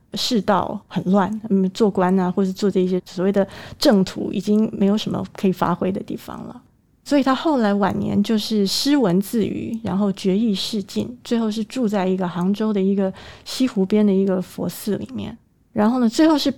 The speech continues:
贫病而死的，就是又穷又生病，连埋葬的钱都没有，是朋友帮他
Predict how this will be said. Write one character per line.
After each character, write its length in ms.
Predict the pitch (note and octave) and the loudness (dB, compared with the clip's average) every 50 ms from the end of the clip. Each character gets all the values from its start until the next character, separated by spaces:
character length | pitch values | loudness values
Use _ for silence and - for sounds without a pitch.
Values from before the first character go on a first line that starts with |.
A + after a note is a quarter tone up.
| - _ | -6 _
贫 320 | - - - G#3+ G#3 B3 B3+ | -6 2 6 6 6 6 6
病 240 | - E4 D#4 A3+ G3+ | 4 4 4 4 2
而 180 | - E3+ F3+ G3 | 2 0 0 0
死 280 | G3 - - - F#3+ - | -2 -4 -10 -12 -14 -12
的， 200 | - G#3 G#3+ G#3+ - - | -12 -10 -10 -10 -8 -2
就 140 | - G#3+ | -2 -2
是 160 | G3+ - G#3 G3+ | 0 0 0 2
又 180 | B3 A#3+ G#3 | 2 2 0
穷 300 | G3+ - - F#3 F#3 F#3 | 0 -2 -4 -2 0 0
又 100 | G#3 G#3 | 0 0
生 340 | G3 - - F#3+ F#3 G3 G3+ | 0 -2 -2 0 0 0 0
病， 200 | G3 G3 G#3 A3 - _ _ _ _ | 0 -2 -2 -4 -8 _ _ _ _
连 180 | G#3 G#3 G#3+ | 2 4 4
埋 240 | A3+ A#3+ A3 F#3 G#3 | 6 4 6 4 4
葬 220 | A3 - C4+ B3 G3+ | 4 4 4 4 4
的 40 | |
钱 260 | F#3 - - - E3+ E3+ | 2 2 -2 -4 -2 0
都 120 | F#3+ G3 | 0 0
没 160 | F#3+ F#3 G3 | 0 0 -2
有， 100 | G3 - | -4 -6
是 140 | G3 - A3+ | -4 -4 -4
朋 280 | G#3+ - - F3 F#3 G#3+ | -4 -4 -2 0 2 2
友 180 | A3 F#3 - - | 2 2 0 0
帮 180 | - F3+ G3+ | 0 2 2
他 220 | G3+ G3 F#3+ F#3+ | 4 2 2 0